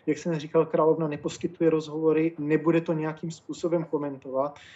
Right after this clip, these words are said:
A myslím si, že, eh, jakékoliv další komentáře by poskytly médiím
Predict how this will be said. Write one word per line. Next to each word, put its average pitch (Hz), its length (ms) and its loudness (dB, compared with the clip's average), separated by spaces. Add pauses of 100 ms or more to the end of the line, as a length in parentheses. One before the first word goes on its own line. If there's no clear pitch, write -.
(260)
A 156 280 6
myslím 165 420 -4
si, 165 260 -4
že, 156 180 0 (560)
eh, 156 40 -10 (180)
jakékoliv 160 520 0
další 180 380 6
komentáře 156 800 -2 (300)
by 156 280 4
poskytly 165 880 0
médiím 160 800 0